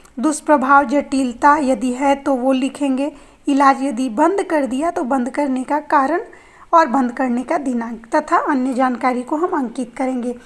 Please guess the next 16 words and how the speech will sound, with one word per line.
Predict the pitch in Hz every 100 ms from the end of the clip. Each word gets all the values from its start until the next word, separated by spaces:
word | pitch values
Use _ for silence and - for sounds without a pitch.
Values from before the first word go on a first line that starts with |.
| - - -
यदि | 277 294 330
कुछ | 370 359
विशेष | 269 240 262 254 254
हो | 277
तो | 311
फिर | 302 453 -
टिप्पणी | 294 - 262 233
भी | 240 311
करेंगे। | 277 247 247 262 254 - - - -
इस | 403 381
प्रकार | 359 339 320 294
से | 285 370
सीबैक | - 302 302 277 359 359
form | - 311 349
हमारा | 320 277 262 294
पूरा | 294 269 285